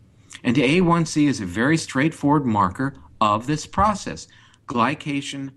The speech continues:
of protein. In this case, it's a protein called hemoglobin. So the, the test is called hemoglobin A one C. Now, diabetics use the hemoglobin A one C, or their doctors do, to get an eye, keep an eye on exactly what is the average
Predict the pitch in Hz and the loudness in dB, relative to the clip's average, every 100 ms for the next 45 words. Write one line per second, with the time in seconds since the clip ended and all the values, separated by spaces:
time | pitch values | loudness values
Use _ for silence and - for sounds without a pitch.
0 | _ 117 - - 104 90 80 76 95 113 | _ -18 -6 -2 -2 -4 -14 -10 -4 -4
1 | 120 - 113 - - 95 107 98 113 113 | -4 -4 -4 -4 -10 -8 -6 -2 -2 0
2 | 143 147 156 135 92 80 90 - 98 95 | 0 4 4 4 0 -2 -6 -2 0 0
3 | 92 - - - - 131 117 127 - 110 | -4 -14 -20 -10 -4 -2 -2 -4 -2 -2
4 | 107 117 107 107 104 101 98 95 95 - | 0 0 0 0 -2 -2 0 0 0 0
5 | 165 - - - - - _ _ - - | 0 0 -12 -20 -20 -20 _ _ -20 -2
6 | 127 120 113 - - - - 151 135 120 | 0 2 0 -8 -20 -20 -6 -2 0 0
7 | 175 226 - 127 117 117 104 113 107 107 | -2 -2 -6 -6 -4 -4 -8 -10 -8 -8
8 | 107 98 98 92 90 90 117 113 95 90 | -6 -8 -6 -6 -6 -6 -2 0 0 0
9 | 120 180 - 101 - 101 110 - - - | 0 0 -4 -12 -6 -6 -6 -14 -20 -20
10 | - - 175 196 226 180 165 160 160 123 | -20 -8 -2 -2 0 0 0 -2 -4 -8
11 | 226 185 160 143 135 127 104 139 135 135 | -6 -4 -2 -2 -2 -4 -4 -2 -2 -2
12 | 135 127 123 123 120 123 143 160 139 131 | -2 0 0 -2 -6 -2 0 2 0 0
13 | 127 - 127 147 160 139 131 - | -2 -4 -6 -4 -6 -8 -10 -14